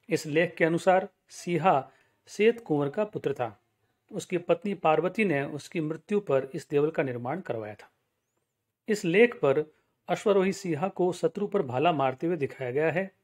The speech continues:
इस लेख से प्रमाणित होता है कि राठौड़ का जो राज्य है वो पाली के आसपास ही स्थित था।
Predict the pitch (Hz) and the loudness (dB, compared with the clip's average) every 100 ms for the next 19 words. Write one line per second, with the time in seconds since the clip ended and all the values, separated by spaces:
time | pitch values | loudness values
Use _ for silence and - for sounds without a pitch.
0 | _ _ _ - - _ 214 - 208 220 | _ _ _ -20 -20 _ -4 2 4 4
1 | 240 220 190 180 240 240 185 208 196 202 | 4 2 0 0 0 0 -2 4 4 4
2 | 175 156 143 202 208 165 139 156 160 160 | 0 0 0 0 0 2 2 2 0 0
3 | 175 196 - 170 185 - - 170 208 202 | 0 -2 -10 -8 -8 -6 0 2 2 0
4 | 143 139 - 151 139 208 220 - - - | -2 -6 -6 -6 -4 -8 -6 -10 -12 -16
5 | 113 | -20